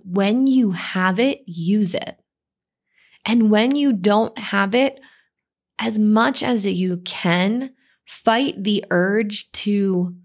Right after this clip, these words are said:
show up just because you think you should.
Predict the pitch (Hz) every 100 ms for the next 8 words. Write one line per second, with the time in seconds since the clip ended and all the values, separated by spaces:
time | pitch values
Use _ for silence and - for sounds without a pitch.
0 | _ _ _ - - - 226 233 185 214
1 | - - 208 202 214 185 208 180 190 175
2 | - 185 180 180 165 - - - -